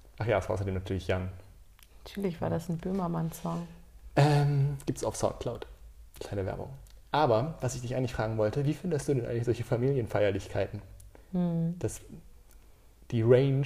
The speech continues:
Speaker 1: geht ja so ungefähr von obergrausig und hoffentlich sind
Speaker 2: Mhm.
Speaker 1: wir bei solchen Dingen schnell wieder weg,
Speaker 2: Mhm.
Speaker 1: bis hin zu, „Oh, wie schön, alle mal wiederzusehen, endlich kommt man dazu, mal wieder zu quatschen.“
Speaker 2: Ja,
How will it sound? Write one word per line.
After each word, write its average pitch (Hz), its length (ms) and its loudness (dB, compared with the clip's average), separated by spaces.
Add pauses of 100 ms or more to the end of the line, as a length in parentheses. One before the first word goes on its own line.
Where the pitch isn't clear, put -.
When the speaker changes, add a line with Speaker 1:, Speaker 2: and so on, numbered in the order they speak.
(140)
Speaker 1:
geht 123 160 -2
ja 127 80 6
so 127 120 0
ungefähr 127 420 4
von 117 340 -2 (680)
obergrausig 143 920 10
und 120 140 6
hoffentlich 139 240 6
sind 127 160 8
Speaker 2:
Mhm. 123 40 8
Speaker 1:
wir 120 100 10
bei 123 120 4
solchen 120 300 6
Dingen 117 180 4
schnell 113 280 2
wieder 110 200 6
weg, - 260 2
Speaker 2:
Mhm. 190 300 2
Speaker 1:
bis 139 140 0
hin 165 100 2
zu, 185 220 -2
„Oh, 247 120 4
wie 269 100 8
schön, 277 340 6
alle 277 160 8
mal 277 160 8
wiederzusehen, 262 580 6
endlich 226 300 2
kommt - 180 4
man 240 80 4
dazu, 240 240 2
mal 247 160 4
wieder 240 180 2
zu - 120 -2
quatschen.“ 175 680 0 (600)
Speaker 2:
Ja, 190 480 0